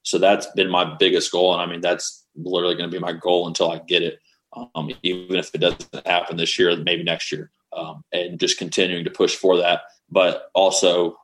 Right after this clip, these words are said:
from nationals, you get invites to the Arnold Classic, which is obviously it's a huge event, um, in Ohio. So being able to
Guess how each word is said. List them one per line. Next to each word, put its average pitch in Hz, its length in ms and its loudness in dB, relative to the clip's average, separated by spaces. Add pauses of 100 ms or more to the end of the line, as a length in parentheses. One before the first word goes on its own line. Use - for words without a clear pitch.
(360)
from 92 380 0
nationals, 87 640 -2
you 85 60 0
get 90 160 2
invites 87 380 0
to - 80 -4
the 85 80 2
Arnold 87 240 -8
Classic, - 440 0 (440)
which 85 180 -2
is 80 220 -4 (320)
obviously 87 400 0
it's - 100 -6
a 78 40 -6
huge 85 260 -4
event, 82 380 -4 (340)
um, 82 220 -2
in 82 80 -4
Ohio. 85 500 0
So 85 340 0
being 85 300 0
able 85 260 -2
to 87 420 2